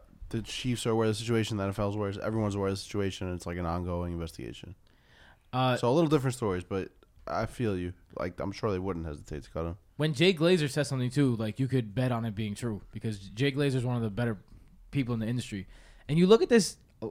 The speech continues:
Speaker 2: like, let's look at the, let's not concentrate on the fact that he beat his kid. Like, obviously, that's not all right. And we're actually having a conversation about how, you know, it's cool to discipline your kid, but there's a line where, where, like,
Speaker 1: I love
Speaker 2: you
Speaker 1: how you said it's cool to discipline you.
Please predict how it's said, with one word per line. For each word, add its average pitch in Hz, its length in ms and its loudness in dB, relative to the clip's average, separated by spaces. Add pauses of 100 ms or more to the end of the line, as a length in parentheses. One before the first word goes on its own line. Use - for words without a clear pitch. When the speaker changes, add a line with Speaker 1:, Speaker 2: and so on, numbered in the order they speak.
(280)
Speaker 2:
like, 165 260 2
let's 226 160 6
look 349 120 6
at 392 80 4
the, 165 280 10 (280)
let's 160 240 4
not 208 400 6
concentrate 165 380 8
on 147 80 4
the 139 60 2
fact 139 200 6
that 135 40 4
he 123 60 4
beat 120 140 2
his 117 100 0
kid. 101 240 0
Like, 101 160 -2
obviously, 123 380 2
that's 113 160 0
not 113 240 0
all 107 80 2
right. 110 200 0
And 104 180 -6 (280)
we're 185 140 10
actually 196 180 10
having 180 200 8
a 156 60 2
conversation 147 600 2
about 131 220 6
how, 123 240 6 (220)
you 185 120 8
know, 185 80 12
it's 170 100 6
cool 190 220 12
to 151 40 8
discipline 151 440 4
your 127 80 0
kid, 156 240 6
but 131 80 2
there's 135 160 8
a 117 80 6
line 131 600 2
where, 117 220 0
where, 123 300 6
like, 110 240 2 (220)
Speaker 1:
I 147 80 2
love 135 120 2
Speaker 2:
you 156 60 8
Speaker 1:
how 170 60 10
you 160 60 8
said 143 300 4
it's 127 140 0
cool 135 360 0
to 180 120 0
discipline - 720 0
you. 143 140 -4